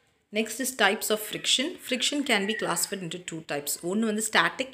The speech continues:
இன்னொன்னு வந்து kinetic. பேர் எல்லாமே நமக்கு தெரியுது. Static அப்படின்னு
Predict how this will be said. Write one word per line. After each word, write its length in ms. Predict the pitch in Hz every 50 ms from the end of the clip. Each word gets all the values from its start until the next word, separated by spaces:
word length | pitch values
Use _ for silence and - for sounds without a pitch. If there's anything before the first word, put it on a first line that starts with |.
| -
இன்னொன்னு 240 | 190 180 180 175 165 160
வந்து 160 | 165 - - -
kinetic. 380 | 170 156 147 147 147 147 147 - - - 214
பேர் 220 | 220 240 247 240 220 196
எல்லாமே 240 | 196 202 220 254 277 262
நமக்கு 180 | 196 - - 170 160
தெரியுது. 260 | 160 156 151 - - - - _ _ _ _ _ _ _ - -
Static 440 | - - 220 208 226 233 - 262 - 196
அப்படின்னு 260 | 202 185 202 202 208